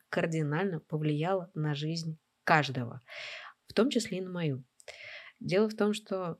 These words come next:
мои собственные личные установки и ценности, все поставилось под сомнение. То есть огромная внутренняя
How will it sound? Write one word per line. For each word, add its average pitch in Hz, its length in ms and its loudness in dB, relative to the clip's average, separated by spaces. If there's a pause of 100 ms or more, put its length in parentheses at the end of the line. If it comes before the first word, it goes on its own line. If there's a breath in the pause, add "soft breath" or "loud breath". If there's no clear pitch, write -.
мои 180 240 4
собственные 208 600 2
личные 190 440 -2
установки 175 680 -2
и 165 60 -4
ценности, 165 680 -4
все - 280 4
поставилось 151 600 -2
под - 200 -6
сомнение. 139 800 -6
То - 100 -16
есть - 260 -14
огромная 185 960 2
внутренняя 165 760 0